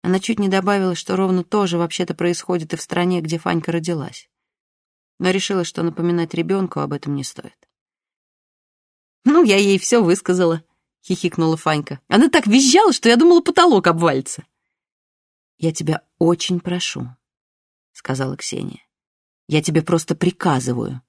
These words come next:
Никаких разговоров с коричневыми сёстрами. Вообще никаких, ни о чём. Тем более никаких споров. Обходи их подальше».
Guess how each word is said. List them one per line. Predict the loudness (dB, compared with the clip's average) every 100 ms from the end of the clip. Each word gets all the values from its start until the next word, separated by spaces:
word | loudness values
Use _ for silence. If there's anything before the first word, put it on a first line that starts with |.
| _ _ _ 0
Никаких | 4 6 4 2 0 0 -2 -2 0
разговоров | 0 0 2 2 2 4 2 2
с | -4
коричневыми | 0 2 2 0 0 2 2
сёстрами. | 2 0 -2 -6 -12 -12 _ _ _ _ _
Вообще | 2 2 2 -2 2 4
никаких, | 4 4 2 0 2 0 2
ни | 4 6 4
о | 2
чём. | 0 -4 -4 -6 _ _ _ _ _ _
Тем | 0 2 4
более | 2 4 2
никаких | 0 -2 -6 -6 -8
споров. | -8 -10 -14 -16 _ _ _ _ _ _ _ _ _
Обходи | -10 -6 -2 -2
их | -2
подальше». | -4 -4 -6 -10 -14